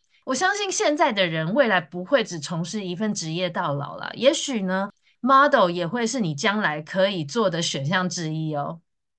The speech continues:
就是因为看到这些熟龄案例，还有我内心一直有的 model 梦，就让我开始呢，在网络上疯狂的搜寻，到底台湾有没有类似这种教摆拍的课程啊？虽然有，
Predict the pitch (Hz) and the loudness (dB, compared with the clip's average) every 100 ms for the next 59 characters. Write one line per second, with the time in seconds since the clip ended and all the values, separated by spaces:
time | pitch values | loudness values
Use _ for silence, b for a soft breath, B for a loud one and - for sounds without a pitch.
0 | _ - 359 320 320 311 302 311 285 269 | _ 2 2 4 2 2 4 4 4 4
1 | 269 262 254 254 180 185 170 165 226 185 | 2 2 0 0 -2 -2 -4 2 2 2
2 | 196 180 160 202 208 185 151 175 226 196 | -2 -4 0 0 0 0 -2 0 0 -2
3 | 190 196 190 - 247 226 - 160 156 143 | -2 -4 -6 -6 -2 0 -2 -4 -2 -2
4 | 135 147 165 170 175 165 135 160 156 - | -2 -2 2 4 6 4 0 0 -4 -8
5 | b b - 320 359 359 330 233 285 311 | b b -4 4 4 6 4 4 4 4
6 | 311 220 202 202 277 269 190 190 247 269 | 2 -2 -2 2 4 4 4 2 2 2
7 | 269 - 302 311 302 202 208 220 240 247 | 2 4 4 6 4 4 2 0 0 0
8 | 247 190 220 339 240 214 - 226 254 302 | -2 0 4 4 2 -6 -4 0 2 2
9 | 311 233 240 262 277 285 277 262 262 247 | 2 0 0 2 4 4 2 -4 -4 -2
10 | 185 202 233 233 185 170 170 233 233 220 | -2 0 0 2 2 2 0 -2 0 -2
11 | - 262 208 - 160 139 156 151 _ _ | 2 2 2 -2 -2 -2 -2 -4 _ _
12 | _ - 359 370 302 262 233 208 135 | _ -8 0 4 6 4 2 2 2